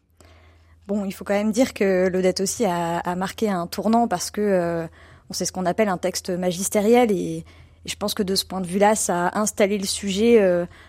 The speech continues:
à un niveau qui fait que, voilà, c'est, c'est plus surprenant et c'est plus discuté le fait qu'on parle d'écologie dans l'Église. Euh, aujourd'hui, euh, voilà, il y a eu une expression, euh, euh, d'un pape sur le sujet, euh, dans un, dans un texte majeur. Donc, euh, voilà, ça a quand même changé les choses. Et puis,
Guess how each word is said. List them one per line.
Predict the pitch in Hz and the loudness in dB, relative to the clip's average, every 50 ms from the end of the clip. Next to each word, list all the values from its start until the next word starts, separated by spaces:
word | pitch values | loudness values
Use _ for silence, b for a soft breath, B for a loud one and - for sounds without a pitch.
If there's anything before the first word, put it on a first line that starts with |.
| B B | B B
à | - 196 | 0 0
un | 196 196 202 | 2 2 2
niveau | 214 214 220 202 233 254 | 2 2 4 4 4 2
qui | 247 - 214 185 | 2 0 -2 0
fait | - 220 233 | 2 2 2
que, | 233 208 180 | 2 2 0
voilà, | 165 202 196 185 | 2 4 2 2
c'est, | 175 - - 175 165 165 165 175 | 2 -2 -6 -8 -8 -8 -10 -10
c'est | - - - - 185 175 | -8 -6 -6 -4 -4 -4
plus | - - 254 233 | -4 -4 -4 -2
surprenant | - - 262 - - - - 220 202 214 233 254 262 262 | 0 2 0 0 0 0 0 0 2 4 4 6 6 6
et | 254 233 | 6 4
c'est | 226 - 190 185 | 2 0 -2 -4
plus | - - 240 226 | -4 -4 -6 -4
discuté | 196 220 226 - - - 208 - 262 226 | -2 -4 -4 -4 -4 -6 -4 -2 0 0
le | 196 180 | 0 0
fait | - 214 - - | -2 -4 -6 -6
qu'on | - 180 | -6 -2
parle | - 196 196 190 | 0 0 0 0
d'écologie | 170 202 - 208 196 196 202 196 208 | -2 -4 -4 -4 -4 -2 -2 -4 -4
dans | 196 180 | -4 -6
l'Église. | 175 180 160 165 190 233 254 226 214 185 156 160 165 B B B B B B B | -6 -6 -6 -4 -2 0 0 0 0 -2 -4 -6 -8 B B B B B B B
Euh, | - 156 151 156 160 151 | -8 -8 -6 -6 -6 -6
aujourd'hui, | 151 170 165 180 170 170 170 170 220 240 233 220 175 | -6 -6 -4 -4 -4 -4 -4 -4 -2 0 2 2 0
euh, | 165 | 0
voilà, | 165 185 170 170 | 0 -2 -4 -4
il | 170 | -4
y | 170 | -4
a | 175 | -4
eu | 185 | -4
une | 180 190 190 | -4 -6 -6
expression, | 185 - - - - 180 180 - - 214 214 220 196 | -8 -8 -10 -10 -8 -8 -6 -6 -6 -4 -4 -4 -4
euh, | 175 165 160 160 160 b b b b b b b | -4 -6 -6 -8 -10 b b b b b b b
euh, | 160 - 147 | -8 -8 -8
d'un | 156 156 180 175 | -6 -4 -4 -4
pape | 175 - 208 208 208 - 180 175 | 0 0 0 0 0 -2 -6 -8
sur | - - - 202 | -8 -6 -6 -4
le | 208 185 | -4 -4
sujet, | 185 - - 202 185 170 180 196 220 233 240 226 | -4 -6 -8 -8 -6 -4 -2 0 2 4 4 2
euh, | 190 175 | 2 0
dans | 170 175 185 196 180 190 | -2 -4 -6 -6 -6 -6
un, | 175 165 160 165 | -6 -6 -8 -6
dans | 220 196 196 175 | -4 -4 -4 -4
un | 202 185 | -4 -2
texte | 170 208 202 - - - | -2 -2 -4 -2 -4 -4
majeur. | 185 190 175 175 165 208 233 262 247 - B B B B B B B | -4 -2 -2 -2 0 2 2 0 0 -4 B B B B B B B
Donc, | - 202 185 - 180 | -6 -6 -4 -4 -2
euh, | 170 165 170 | -2 -2 0
voilà, | 170 208 202 185 | 2 2 2 2
ça | - - 180 | 0 -2 -2
a | 175 | -2
quand | - 208 | 0 0
même | 233 240 | 0 0
changé | 233 - 202 185 175 | -2 -2 -4 -4 -4
les | 185 175 | -4 -4
choses. | - - 262 277 240 202 | -2 0 0 0 0 -2
Et | 170 | -4
puis, | - - - 202 170 | -6 -8 -10 -10 -10